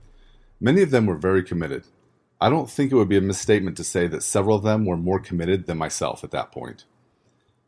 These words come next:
Today, it's only myself and one other person from that group that practice Gonstead.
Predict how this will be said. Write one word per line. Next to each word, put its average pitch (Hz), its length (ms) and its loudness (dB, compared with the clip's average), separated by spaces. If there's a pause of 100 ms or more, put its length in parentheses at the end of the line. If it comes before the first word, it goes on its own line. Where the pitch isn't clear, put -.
Today, 143 260 6
it's 110 240 0
only 117 180 2
myself 101 680 -2
and 82 160 -6
one 98 100 4
other 113 160 4
person 90 340 -2
from 95 120 -6
that 85 180 -4
group 87 280 -2
that 76 140 -8
practice 92 380 -4
Gonstead. 64 480 -10